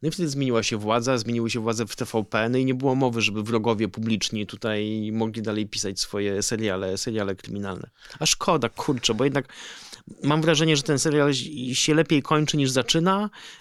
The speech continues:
że dostaliśmy jakiś, jakby czegoś się nauczyliśmy razem z Wojtkiem, no i to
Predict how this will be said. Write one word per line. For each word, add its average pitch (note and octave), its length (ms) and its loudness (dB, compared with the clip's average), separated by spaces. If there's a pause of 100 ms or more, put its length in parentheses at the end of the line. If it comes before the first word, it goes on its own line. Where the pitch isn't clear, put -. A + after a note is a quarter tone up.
że C#3+ 240 4
dostaliśmy C#3 840 0
jakiś, C3+ 560 0
jakby B2 560 -2
czegoś C3 220 -2
się - 120 -2
nauczyliśmy C3+ 540 0
razem D3 280 4
z C#3+ 60 0
Wojtkiem, C#3 880 0
no F3+ 100 -2
i G3 80 -2
to G3+ 100 -10